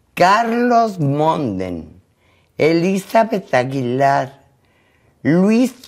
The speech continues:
Torner, Nacho Méndez.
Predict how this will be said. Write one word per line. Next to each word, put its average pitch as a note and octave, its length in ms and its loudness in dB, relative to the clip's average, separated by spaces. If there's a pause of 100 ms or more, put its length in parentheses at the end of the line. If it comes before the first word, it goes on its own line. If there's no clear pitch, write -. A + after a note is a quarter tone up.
(100)
Torner, F3+ 840 0 (1160)
Nacho A#3+ 840 2
Méndez. F#3+ 1200 0